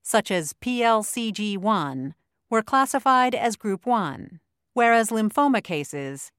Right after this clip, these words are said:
enriched with antigen recognition genes H L A A, H L A B, and C D fifty-eight, were classified as group two. Taken together, these findings are expected to have a profound impact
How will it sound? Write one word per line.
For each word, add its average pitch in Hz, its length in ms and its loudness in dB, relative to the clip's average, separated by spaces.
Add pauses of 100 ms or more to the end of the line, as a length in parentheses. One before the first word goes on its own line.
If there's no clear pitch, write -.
(140)
enriched 202 440 -2
with 170 220 -4
antigen 226 520 -2
recognition 208 600 -2
genes 185 600 -4 (180)
H 220 340 -2
L 202 280 0
A 185 200 0
A, 151 480 -4 (280)
H 220 300 0
L 202 220 0
A 180 260 0
B, 156 520 -6 (220)
and 185 220 0
C 247 200 -2
D 226 180 -4
fifty-eight, 214 760 -4 (220)
were 226 100 0
classified 254 840 2
as 233 200 0
group 151 300 -8
two. - 420 -6 (760)
Taken 226 320 0
together, 208 580 0 (200)
these 233 320 -2
findings 254 520 2
are 220 180 2
expected 247 600 -2
to 165 120 -6
have 165 200 0
a 160 100 -2
profound 240 720 -2
impact 180 640 -4